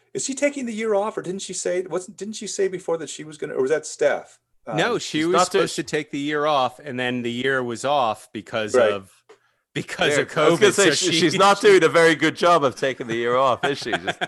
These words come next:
Speaker 1: <laughs> Well, but what I'm saying is that
Speaker 3: second
Speaker 1: her
Speaker 3: place.
Speaker 1: having the presence, her, her saying, "Look, I've been doing this," what has she been a pro for eight years or something like that? Or,
Speaker 2: Yeah,
Speaker 1: you know, I
Speaker 2: yeah,
Speaker 1: mean,
Speaker 2: about more, a little
Speaker 1: what a,
Speaker 2: more than that, maybe.
Speaker 1: what a great t-, and how many world titles does she have? Like,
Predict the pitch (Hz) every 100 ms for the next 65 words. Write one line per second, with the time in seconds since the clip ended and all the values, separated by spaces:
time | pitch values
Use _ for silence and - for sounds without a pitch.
0 | - 190 _ 220 226 220 214 214 202 -
1 | 214 208 180 170 165 165 190 165 180 170
2 | 147 - 165 147 143 - - 135 156 -
3 | _ 165 202 - 185 156 156 151 147 135
4 | 143 135 131 147 139 131 127 - - 147
5 | 139 - 143 139 127 - 131 123 123 123
6 | 123 117 120 143 143 143 151 151 147 151
7 | 151 143 156 - - 143 82 90 113 113
8 | 127 113 110 - 123 131 170 123 123 123
9 | 147 190 82 80 82 87 - 247 185 208
10 | 196 - 165 147 170 185 170 170 170 165
11 | 151 123 - 104 104 95 95